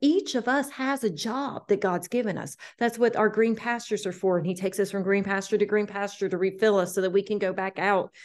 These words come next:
and to walk in his paths of righteousness and do what he's called, called each of us to do.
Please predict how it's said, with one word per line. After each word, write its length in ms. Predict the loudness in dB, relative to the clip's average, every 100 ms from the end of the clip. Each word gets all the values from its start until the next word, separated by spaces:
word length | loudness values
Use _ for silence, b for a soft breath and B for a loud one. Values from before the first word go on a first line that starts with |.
| B
and 160 | -4 0
to 100 | 2
walk 480 | 2 4 4 4 2
in 80 | 2
his 160 | -2
paths 300 | -2 -2 -2
of 100 | -2
righteousness 580 | 0 0 -2 -8 -8 -4
and 120 | -2
do 180 | 4 6
what 140 | 6
he's 180 | 4 -2
called, 440 | 0 0 0 -4 -14 _ _ _ _ _ _ _ -20 -20 _ _
called 240 | 2 2 2
each 220 | 0 -2
of 100 | 0
us 200 | -2 -4
to 60 |
do. 440 | -4 0 2 0